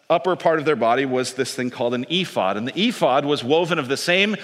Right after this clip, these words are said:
material, the same linen, the same fabric as the curtains.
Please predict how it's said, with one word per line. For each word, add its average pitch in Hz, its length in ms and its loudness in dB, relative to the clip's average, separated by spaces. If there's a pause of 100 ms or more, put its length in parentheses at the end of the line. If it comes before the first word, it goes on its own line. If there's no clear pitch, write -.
(120)
material, 143 540 0
the 143 80 -2
same 175 300 -2
linen, 151 300 0
the 147 40 -4
same 185 240 -2
fabric 135 600 0
as 131 240 0
the 135 80 -2
curtains. 147 640 -4